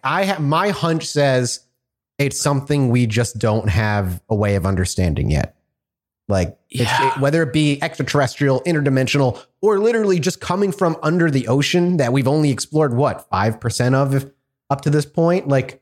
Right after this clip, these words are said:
Speaker 1: who effing knows, man? I don't know.
Speaker 2: The
Speaker 1: But
Speaker 2: reason, the reason it fucks me up a little bit is, like,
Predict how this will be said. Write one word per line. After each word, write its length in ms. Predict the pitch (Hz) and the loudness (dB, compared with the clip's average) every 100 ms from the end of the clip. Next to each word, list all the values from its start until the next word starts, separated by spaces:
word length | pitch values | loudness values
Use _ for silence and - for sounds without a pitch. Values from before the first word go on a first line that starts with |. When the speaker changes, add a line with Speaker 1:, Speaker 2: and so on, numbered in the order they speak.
| _ | _
Speaker 1:
who 160 | 233 - | -4 -2
effing 300 | 226 226 175 | -4 0 0
knows, 460 | 151 208 208 101 | 2 2 0 0
man? 280 | 113 123 151 - | 0 0 0 -2
I 120 | 170 | -2
don't 140 | 190 | 0
know. 360 | 196 233 107 - _ _ _ _ | 2 0 -2 -6 _ _ _ _
Speaker 2:
The 120 | - | -2
Speaker 1:
But 80 | - | 0
Speaker 2:
reason, 340 | - 302 196 | 2 0 0
the 80 | 185 | 0
reason 240 | 196 285 320 | 0 2 0
it 120 | 208 | 0
fucks 340 | - 160 - | -4 -4 0
me 100 | 131 | 0
up 260 | 113 110 - - _ _ _ | 0 -2 -6 -20 _ _ _
a 80 | 143 | -2
little 180 | 139 135 | 0 2
bit 340 | 147 151 156 _ - - - _ _ - | 2 0 -2 _ -20 -20 -20 _ _ -2
is, 220 | 175 165 | 0 2
like, 420 | 185 180 - | 0 -2 -8